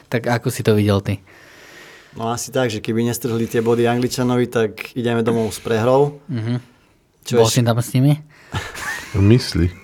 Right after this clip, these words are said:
Speaker 2: Tak samozrejme, dušou som tam bol.
Speaker 1: Áno, áno.
Speaker 2: Ale za mňa sklamanie prvé kolo hlavne, lebo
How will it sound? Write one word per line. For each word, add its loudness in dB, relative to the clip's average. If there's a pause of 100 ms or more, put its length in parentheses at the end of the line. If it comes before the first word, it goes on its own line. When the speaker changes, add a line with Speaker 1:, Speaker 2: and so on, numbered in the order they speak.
Speaker 2:
Tak -6
samozrejme, -2
dušou 0
som -4
tam -2
bol. 2 (300)
Speaker 1:
Áno, -4
áno. -6 (320)
Speaker 2:
Ale 0 (680)
za 2
mňa 4
sklamanie 4
prvé 4
kolo 6
hlavne, 4
lebo 6